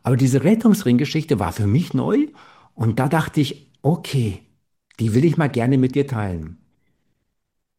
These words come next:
Musst du dich zwischen zwei Menschen entscheiden, wem wirfst du den Rettungsring zu? Und wenn du da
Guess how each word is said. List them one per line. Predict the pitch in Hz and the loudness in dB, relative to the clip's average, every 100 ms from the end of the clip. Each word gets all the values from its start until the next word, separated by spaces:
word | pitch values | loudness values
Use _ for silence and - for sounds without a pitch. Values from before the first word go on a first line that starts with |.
| _ _ _ - - | _ _ _ -20 -10
Musst | 98 - 117 | -8 -2 2
du | |
dich | 175 220 | 4 2
zwischen | - 127 - | 0 -6 -4
zwei | - 107 127 | -4 0 2
Menschen | 147 175 190 | 2 2 -2
entscheiden, | 135 143 127 120 131 160 - _ | -2 -2 -4 -4 -4 -6 -8 _
wem | 135 92 92 113 165 175 - - | -12 -6 0 2 2 -2 -8 -8
wirfst | 101 - - | -6 -6 0
du | 131 | 0
den | 147 151 | 2 0
Rettungsring | 135 143 147 120 104 98 | -2 -2 -4 -4 -2 -4
zu? | - 101 85 92 _ _ _ _ _ _ _ _ _ _ _ | -4 -6 -6 -10 _ _ _ _ _ _ _ _ _ _ _
Und | 107 107 | -2 2
wenn | 147 | 4
du | 147 | 2
da | 131 127 151 131 90 - | 0 -2 -2 -4 -6 -12